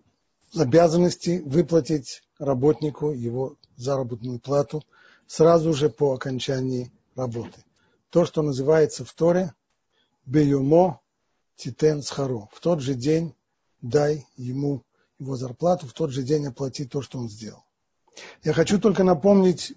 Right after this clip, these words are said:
э, те основные положения, которые мы успели разобрать на предыдущем уроке,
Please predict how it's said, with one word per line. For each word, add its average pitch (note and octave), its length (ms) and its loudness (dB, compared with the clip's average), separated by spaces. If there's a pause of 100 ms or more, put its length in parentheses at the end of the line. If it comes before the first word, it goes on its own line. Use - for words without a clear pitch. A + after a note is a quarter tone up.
(240)
э, B2+ 440 -4 (1500)
те F3+ 440 4 (400)
основные D3+ 560 0
положения, F3 480 6
которые E3+ 300 0
мы E3+ 120 2
успели D#3 360 0
разобрать C3+ 640 0
на B2 180 -8
предыдущем C#3 640 -6
уроке, A#3 360 -2